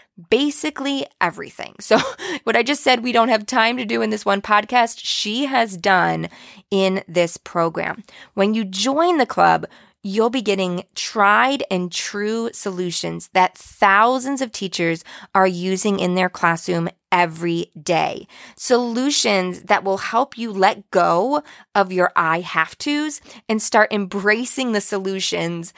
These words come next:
found in "How can I?" But this is great, without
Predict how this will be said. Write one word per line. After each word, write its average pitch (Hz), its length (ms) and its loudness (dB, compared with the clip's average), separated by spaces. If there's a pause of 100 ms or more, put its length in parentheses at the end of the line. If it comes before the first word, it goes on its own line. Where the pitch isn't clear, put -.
(140)
found 180 540 2
in 165 320 -2
"How 165 500 0
can 175 300 -6
I?" 156 280 -6 (420)
But - 200 2
this 254 220 -2
is 202 140 -8
great, 170 300 -2
without 214 720 2